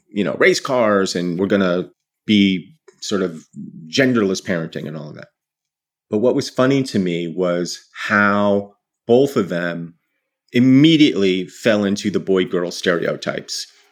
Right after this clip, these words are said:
Like, my son only wanted to play with trains, and my daughter only wanted to play with, you know, little dolls. And, um, it was kind of humbling, you know, 'cause it made me think, you know what?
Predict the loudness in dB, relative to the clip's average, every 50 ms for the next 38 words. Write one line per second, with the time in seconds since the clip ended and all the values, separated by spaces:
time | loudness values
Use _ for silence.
0 | -2 0 0 2 2 2 2 2 0 2 2 2 2 2 2 0 0 2 4 6
1 | 6 6 6 6 4 4 4 2 0 -2 -6 -6 -2 0 0 0 0 0 -2 -6
2 | -8 -10 -10 -6 -4 -4 -4 -4 -6 -10 -12 -8 -4 0 0 2 2 2 0 2
3 | 2 2 2 4 2 2 0 0 2 2 4 6 6 6 6 4 2 0 0 -4
4 | -6 -6 -2 0 0 2 2 0 -2 -4 -8 -18 -20 -20 -16 _ -2 0 2 2
5 | 2 2 0 0 -2 0 0 2 0 0 2 2 2 2 2 2 0 -2 -4 -6
6 | -10 -14 -18 -20 -20 -20 -20 _ _ _ -2 0 2 2 2 2 0 0 0 0
7 | 0 0 0 -2 -4 -6 -8 -12 -18 _ _ _ _ _ _ _ _ _ _ _
8 | _ _ _ _ _ 2 4 4 4 4 2 2 2 2 2 2 2 4 4 2
9 | 2 0 0 0 0 2 2 2 0 -2 -4 -4 0 2 4 4 4 4 4 4
10 | 2 2 2 0 -2 -2 0 0 0 2 2 2 2 0 -2 -4 -8